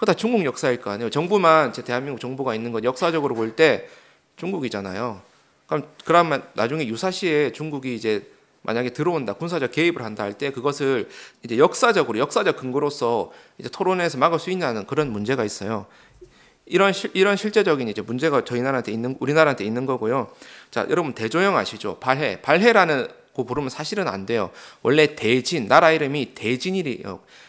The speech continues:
큰 대자에 동방진자, 동방의 큰 나라라는 뜻이에요. 대진국인데 중국에서 "야, 너희, 너희가 감히 무슨 큰 대자 그런, 그런 이름을 쓰냐?" 해서 그 한국과 중국 사이에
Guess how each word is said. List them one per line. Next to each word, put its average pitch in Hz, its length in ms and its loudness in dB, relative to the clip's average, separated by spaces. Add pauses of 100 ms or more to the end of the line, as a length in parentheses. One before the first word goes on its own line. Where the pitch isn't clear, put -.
(160)
큰 226 240 -2
대자에 214 340 6
동방진자, 127 640 -2
동방의 165 460 0
큰 196 180 -4
나라라는 135 400 0
뜻이에요. 110 440 -6
대진국인데 143 840 0 (320)
중국에서 143 560 0
"야, 110 160 0
너희, 147 300 0
너희가 139 420 -2
감히 123 240 -10
무슨 113 260 -10
큰 - 240 -12
대자 139 460 -2 (320)
그런, 139 180 -6
그런 160 220 2
이름을 147 300 -2
쓰냐?" 120 200 -6
해서 110 460 -2 (320)
그 127 500 0
한국과 185 340 0
중국 160 440 -6
사이에 131 400 -2